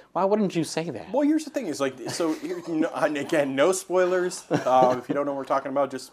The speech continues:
Speaker 2: disregard this portion of the podcast.
Speaker 1: Skip.
Speaker 2: Um, skip. Skip button. Um, so it seemed like it was a choice for him. Like, he was like, "Oh, well, either you, like, i-, if I marry, if we got married, which we did,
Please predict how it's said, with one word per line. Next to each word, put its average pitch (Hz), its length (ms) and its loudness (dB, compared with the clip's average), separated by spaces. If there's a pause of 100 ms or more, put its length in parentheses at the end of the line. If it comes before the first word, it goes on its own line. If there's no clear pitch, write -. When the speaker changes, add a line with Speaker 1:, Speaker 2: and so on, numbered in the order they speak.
(120)
Speaker 2:
disregard 123 420 -6
this 120 140 -12
portion 127 320 -8
of 120 80 -8
the 127 80 2
podcast. 127 460 -4
Speaker 1:
Skip. - 540 -6
Speaker 2:
Um, 131 200 -2
skip. - 360 -6 (340)
Skip - 360 -10
button. - 260 -10 (360)
Um, 131 440 -2 (680)
so 180 320 -2
it 160 160 -6
seemed 277 260 -6
like 269 200 -4
it 180 100 -4
was 156 100 -4
a 143 60 -6
choice 120 400 -8
for 107 160 -8
him. 104 260 -8
Like, 117 220 -4
he 143 180 -10
was 127 140 -6
like, 120 240 0
"Oh, 147 280 6
well, 135 240 -2
either 135 220 -4
you, 135 160 -6
like, 120 260 -4 (600)
i-, 123 80 -18 (480)
if 143 180 -8
I 117 380 -4 (200)
marry, 139 420 -4
if 120 100 -10
we 127 60 -8
got 120 140 -2
married, 113 380 -6
which 107 220 -14
we 113 60 -14
did, 107 360 -8